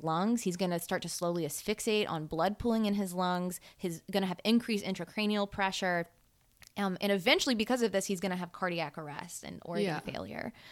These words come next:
Speaker 1: Um, and he, the trauma surgeon says that he has about ten hours at this point before his organs are gonna fail and he will die.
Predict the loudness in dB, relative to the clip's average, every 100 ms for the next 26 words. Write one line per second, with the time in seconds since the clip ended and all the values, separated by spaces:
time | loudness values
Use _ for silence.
0 | -10 -10 -4 0 0 0 -4 2 6 6
1 | 6 4 2 4 4 4 2 0 0 0
2 | 0 0 -4 -2 0 2 2 2 0 0
3 | 2 2 0 -2 -4 -6 -8 -8 -10 -8
4 | -8 -6 -6 -4 -2 -2 -2 -2 -2 -2
5 | -4 -6 -6 -8 -10 -14 _ -20 -8 -4
6 | -4 -6 -10 -6 -4 -4 -6 -8 -10